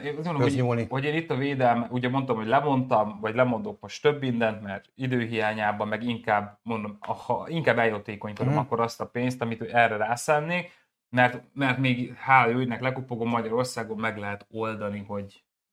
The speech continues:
Speaker 1: hogy jó legyen, tehát hogy ki tud kölcsönözni a filmet. Ö, de hozzáteszem azt, hogy, ö, ugye beszéltünk itt a filmbérlésről, hogy itt nyolcszáz forint, Amerikában két dollár, tehát hogy,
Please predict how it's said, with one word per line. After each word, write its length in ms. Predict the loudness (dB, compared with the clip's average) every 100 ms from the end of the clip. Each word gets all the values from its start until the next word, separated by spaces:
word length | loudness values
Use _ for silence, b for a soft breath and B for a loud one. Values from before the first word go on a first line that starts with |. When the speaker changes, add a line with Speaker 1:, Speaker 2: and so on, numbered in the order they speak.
| _
Speaker 1:
hogy 180 | -14 -12
jó 180 | -10 -6
legyen, 300 | -4 -4 -4
tehát 680 | -8 _ _ _ _ -16
hogy 80 | -12
ki 100 | -8
tud 160 | -8 -6
kölcsönözni 560 | -4 -4 -4 -6 -6
a 100 | -8
filmet. 640 | -6 -4 0 0 0 -4 _ _ _ -2
Ö, 440 | 2 4 6 6
de 60 | 6
hozzáteszem 580 | 4 4 2 -2 -4 -2
azt, 180 | -2 -2
hogy, 260 | -2 0
ö, 400 | 2 4 4 2 -4 -8 _ _ _ _ _
ugye 160 | -10 -4
beszéltünk 560 | -4 -2 -2 -2 -6
itt 200 | -8 -4
a 220 | 0 0 -2
filmbérlésről, 580 | -6 -2 -4 -6 -10 -10
hogy 120 | -10
itt 120 | -4
nyolcszáz 440 | 0 0 2 0 0
forint, 380 | -2 0 0
Amerikában 640 | -2 -2 0 -2 -2 -2 -2
két 260 | -4 -2
dollár, 420 | 2 2 2 0 0
tehát 240 | 0 0
hogy, 260 | -2 -6